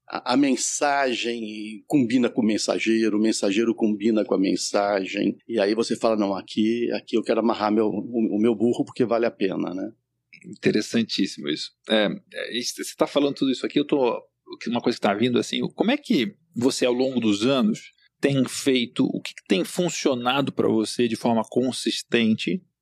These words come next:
Speaker 2: como ferramenta, ou como maneira, ou como prática de encontrar os seus clientes? Por que eu tô perguntando isso? Porque eu tenho uma sensação cada vez mais forte, uma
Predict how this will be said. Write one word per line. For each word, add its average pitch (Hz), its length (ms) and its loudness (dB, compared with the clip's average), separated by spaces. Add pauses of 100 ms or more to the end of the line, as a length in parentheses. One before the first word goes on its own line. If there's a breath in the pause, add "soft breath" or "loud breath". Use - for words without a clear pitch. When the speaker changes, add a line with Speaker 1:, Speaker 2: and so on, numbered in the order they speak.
(360)
Speaker 2:
como 127 540 2
ferramenta, 131 1000 0
ou 123 100 2
como 123 280 -2
maneira, 120 760 2
ou 113 60 2
como 113 340 0
prática 127 640 0
de 120 360 -2
encontrar 143 640 0
os 139 80 0
seus 139 220 0
clientes? 104 560 0 (180)
Por - 100 -6
que 180 60 0
eu 180 80 4
tô 175 100 0
perguntando 147 440 0
isso? 113 200 0
Porque 131 540 0 (180)
eu 147 120 2
tenho 175 200 0
uma 175 220 2
sensação 143 640 -2
cada 127 180 2
vez 165 200 0
mais 123 240 0
forte, - 500 -2
uma 110 160 2